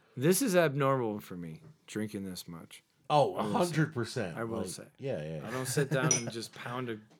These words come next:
Speaker 1: fucking bottle of whiskey.
Speaker 2: <laughs>
Speaker 1: I'm not a fucking
Speaker 2: We have
Speaker 1: degenerate.
Speaker 2: destroyed
Speaker 1: Yeah.
Speaker 2: the bottles the last few weeks.
Speaker 1: Dude, they have no chance.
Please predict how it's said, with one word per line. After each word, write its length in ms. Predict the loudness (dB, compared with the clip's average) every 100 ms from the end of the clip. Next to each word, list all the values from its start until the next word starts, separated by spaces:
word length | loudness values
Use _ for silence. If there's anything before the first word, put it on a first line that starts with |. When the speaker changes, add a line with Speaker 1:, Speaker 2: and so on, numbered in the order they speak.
| -20
Speaker 1:
fucking 400 | -12 -10 -8 -8
bottle 420 | -4 -2 0 -2
of 80 | -2
whiskey. 420 | -4 -6 -10 -14 -14 -20 -12 -8 -6 -6
Speaker 2:
<laughs> 300 | -6 -6 -6
Speaker 1:
I'm 720 | -8 -8 -12 -8 -10 -8 -8
not 120 | -6 -6
a 80 |
fucking 400 | -8 -8 -8 -6
Speaker 2:
We 220 | -4 0 0
have 220 | 0 -2
Speaker 1:
degenerate. 160 | -4
Speaker 2:
destroyed 1300 | -6 -12 -14 -16 -8 -4 -2 -2 0 0 -2 -6 -10 -14
Speaker 1:
Yeah. 240 | -12 -10 -12 -16 -8
Speaker 2:
the 60 | -2
bottles 540 | 2 2 0 -4 -8
the 80 | -10
last 280 | -8 -10 -12
few 200 | -16 -14
weeks. 420 | -14 -16 _ -20 _ _ _ _ _ _
Speaker 1:
Dude, 80 | -20 _ _ _ _ _ _
they 120 | -4
have 120 | -4
no 180 | -4 -6
chance. 520 | -6 -10 -12 -14 -18